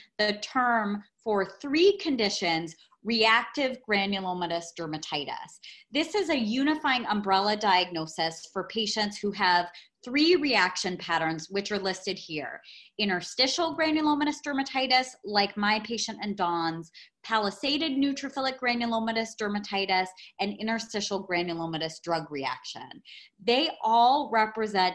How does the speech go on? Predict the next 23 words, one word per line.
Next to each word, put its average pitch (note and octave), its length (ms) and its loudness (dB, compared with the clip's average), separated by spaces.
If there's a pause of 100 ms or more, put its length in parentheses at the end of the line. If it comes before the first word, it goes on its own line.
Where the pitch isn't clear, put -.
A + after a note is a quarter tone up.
cutaneous G#3+ 720 -4
manifestations G3+ 1080 -2 (260)
of F#3 100 2
an F3+ 220 -2
underlying F#3+ 760 0
systemic D#3 640 -6
trigger. G3+ 540 -4 (480)
And B3 160 4
he D4 160 0
proposed D4 580 -2
this C#4 220 -2
unifying A#3+ 540 0
term G3+ 420 -2 (100)
based G#3+ 380 4
on F#3 240 0
shared B3 720 0 (240)
clinical C4+ 640 2
and G#3 100 0
histologic G3 760 0 (120)
overlap D#3 540 -2 (320)
and F#3+ 200 0
common F#3+ 460 2
systemic D#3 640 -4